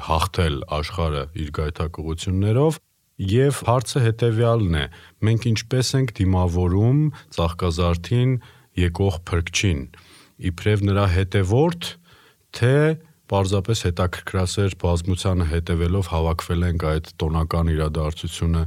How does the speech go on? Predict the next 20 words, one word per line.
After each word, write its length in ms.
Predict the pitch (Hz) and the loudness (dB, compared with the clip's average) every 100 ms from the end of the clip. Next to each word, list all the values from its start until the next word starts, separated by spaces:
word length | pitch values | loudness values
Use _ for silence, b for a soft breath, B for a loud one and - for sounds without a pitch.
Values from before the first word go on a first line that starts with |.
| B B | B B
դիտելու, 480 | - 87 92 87 110 | -2 0 2 2 2
ինչը 260 | 110 117 120 | 2 2 2
նաև 240 | 110 107 95 | 4 2 2
շատ 280 | 98 90 107 | 0 0 0
լավ 100 | 98 | 2
բնութագրում 680 | 87 87 85 87 85 92 98 | 2 2 0 0 0 2 2
է 60 | 87 | 2
մեր 300 | 82 82 76 | 2 0 0
իրականությունը։ 1000 | 82 80 80 82 82 82 - 117 123 117 B B B B | 0 0 0 0 2 0 2 2 4 2 B B B B
Եկեղեցիները 760 | B 87 95 90 90 - 95 85 | B 0 2 2 2 2 2 0
թնդում 400 | - 87 113 127 | 0 0 2 2
են 120 | 123 117 | 4 4
մարդկանց 460 | 113 110 110 104 | 2 2 0 2
բազմությունից, 800 | 101 101 101 101 - 101 101 - | 2 2 2 0 0 0 0 0
հոսքը 320 | 90 85 - | -2 -2 -4
չի 140 | - 85 | -4 -2
դադարում 580 | 87 80 82 82 82 80 | 0 -2 0 0 0 0
ողջ 320 | 85 82 87 80 | 0 -2 -2 -4
օրվա 280 | 78 80 80 | -2 -2 -2
ընթացքում, 720 | 78 - 90 - - 165 175 | -2 -2 -4 -2 0 2 2